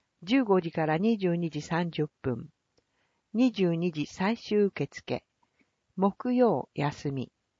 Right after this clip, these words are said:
土日祝日は十三時から。費用、中学生以上五百三十円、小学生二百円、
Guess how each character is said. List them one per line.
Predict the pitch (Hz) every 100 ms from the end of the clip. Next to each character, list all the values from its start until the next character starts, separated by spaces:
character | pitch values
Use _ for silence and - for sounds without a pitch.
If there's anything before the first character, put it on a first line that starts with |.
| _ -
土 | 180
日 | 202 240 - 214
祝 | - 214
日 | 185 185 -
は | 165 160 - _
十 | 196 226
三 | - 214 180
時 | 135
か | - 123
ら。 | - _ _ _ _ _ _ _ _
費 | - 233
用、 | 202 135 - _ _ -
中 | - 240
学 | 240 240
生 | - 220 208
以 | 208
上 | 175 143 127 - _
五 | -
百 | 190 233 -
三 | - 208 202
十 | 180 175 156
円、 | 131 120 - _ _ _ _ _
小 | - 226 240
学 | 233 -
生 | - 151 135 131 -
二 | 151 175
百 | 196 - 165
円、 | 120 120